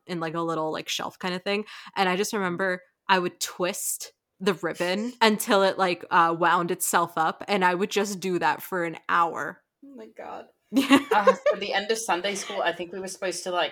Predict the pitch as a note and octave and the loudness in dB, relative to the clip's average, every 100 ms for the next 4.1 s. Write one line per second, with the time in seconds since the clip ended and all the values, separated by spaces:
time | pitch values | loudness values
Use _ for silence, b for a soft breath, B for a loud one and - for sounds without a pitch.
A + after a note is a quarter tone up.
0 | b b b b - - F#3+ E3+ D#3+ E3 | b b b b -10 0 6 6 6 0
1 | C#3+ D#3+ D3+ D3 C#3 C3+ - - D3 C3+ | -4 -6 -4 -2 0 -2 -6 -8 -6 -6
2 | - - E3 D#3 D#3+ E3 D#3+ D#3+ - C#3 | -10 -10 -8 -8 -8 -2 0 0 -2 -6
3 | C3+ C3 C3 B2+ B2 A#2+ - C3+ C3 B2+ | -10 -12 -12 -10 -10 -8 -4 0 0 0